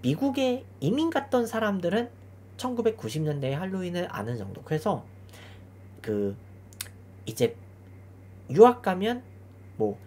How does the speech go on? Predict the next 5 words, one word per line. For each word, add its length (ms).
한인촌이 680
있죠. 340
이 240
한인촌에서 1120
지내거나 720